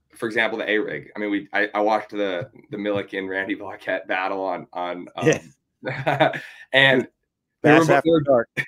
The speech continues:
Speaker 1: <laughs> Yeah, Bass After Dark. There were really good points made, but the, the A-rig was brought up, right? The first person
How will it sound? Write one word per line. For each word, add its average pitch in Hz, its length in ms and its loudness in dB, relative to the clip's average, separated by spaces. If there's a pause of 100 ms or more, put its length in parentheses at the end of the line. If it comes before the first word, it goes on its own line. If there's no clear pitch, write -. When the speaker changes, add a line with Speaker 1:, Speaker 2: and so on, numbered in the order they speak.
(540)
Speaker 1:
<laughs> - 40 -12
Yeah, 156 240 6
Bass 123 280 0
After 123 200 -6
Dark. 107 300 -2
There 120 100 -4
were 110 200 -4
really 147 500 0 (320)
good 123 220 -2
points 165 320 -4
made, 110 260 -2
but 104 140 -8 (180)
the, 113 260 -4
the 117 140 -4
A-rig 127 260 0
was 92 120 -8
brought 85 260 -8
up, 76 140 -12
right? 117 240 -4 (460)
The 123 100 -14 (160)
first 185 260 -4
person 139 600 -4